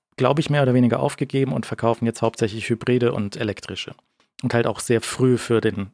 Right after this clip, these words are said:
insgesamt für den Markt. Und, äh, sehr offensichtlich ist das ein, ähm, war das mal ein Verbrenner und das war auch, den gab's auch mal als Hybrid, habe ich dem Internet entnommen, aber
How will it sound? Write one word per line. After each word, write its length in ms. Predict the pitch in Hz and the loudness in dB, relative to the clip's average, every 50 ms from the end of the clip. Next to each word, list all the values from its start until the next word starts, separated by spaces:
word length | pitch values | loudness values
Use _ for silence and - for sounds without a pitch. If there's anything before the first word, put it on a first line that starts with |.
| _ | _
insgesamt 500 | - 123 113 - - 117 101 98 95 98 | -4 -4 -2 -2 -2 -4 -4 -4 -6 -6
für 120 | - - 107 | -6 -4 -4
den 140 | - 104 - | -4 -4 -6
Markt. 400 | - - - - - - - - _ - - - - - - - - - - - _ _ _ _ | -8 -10 -14 -16 -20 -20 -20 -20 _ -20 -18 -16 -14 -14 -14 -14 -14 -16 -18 -20 _ _ _ _
Und, 560 | - 139 127 127 123 123 123 123 117 - - - _ | 2 4 6 6 6 6 6 4 2 0 -4 -8 _
äh, 140 | - 131 123 | -2 0 2
sehr 180 | 113 131 143 165 | 4 4 4 4
offensichtlich 640 | 143 - 160 131 143 165 - - 170 165 - - | 4 4 4 4 4 2 2 2 0 0 0 0
ist 220 | 147 131 - - - | -2 -2 0 2 2
das 260 | 135 127 - - - | 2 0 0 -4 -2
ein, 420 | 127 120 120 120 120 120 123 127 - _ | 0 2 4 4 4 4 2 0 -2 _
ähm, 720 | 127 123 120 123 131 - 127 127 117 120 - 127 120 113 | -4 -2 -2 -2 -4 -6 -6 -6 -6 -6 -6 -8 -6 -2
war 140 | 110 117 123 | -2 0 0
das 160 | 135 - - | 0 -2 0
mal 140 | 127 120 117 | 0 0 2
ein 160 | 113 110 110 | 0 0 0
Verbrenner 600 | - 117 113 - - 101 107 123 160 202 220 - _ _ _ _ | 0 -2 -2 0 -2 -2 0 0 2 0 0 -2 _ _ _ _
und 200 | - 135 123 - | -2 -2 -2 -2
das 160 | 120 - - | -4 -2 0
war 140 | 120 117 131 | 0 2 2
auch, 180 | 117 - - | 0 -4 -4
den 140 | - 123 117 | -2 -2 0
gab's 260 | - 110 117 - - | 0 0 -2 -4 -4
auch 160 | - 113 - | -6 -4 0
mal 160 | 117 110 120 117 | 0 0 0 -2
als 180 | 107 - - | -4 -4 -4
Hybrid, 420 | - 113 - - 123 147 - - - | -4 -4 0 0 0 0 0 0 -2
habe 200 | 143 135 139 151 | 0 0 0 -2
ich 420 | 147 131 - - - - - - _ _ - | -2 -4 -6 -8 -12 -14 -14 -16 _ _ -4
dem 100 | 123 - | -4 -2
Internet 460 | 147 160 - 160 147 139 135 135 - | -2 0 0 2 2 2 0 0 0
entnommen, 560 | 123 120 - 123 123 127 135 160 170 165 175 | -2 -2 0 2 2 2 4 4 2 2 2
aber 340 | - 127 123 127 131 123 | 0 0 2 2 2 2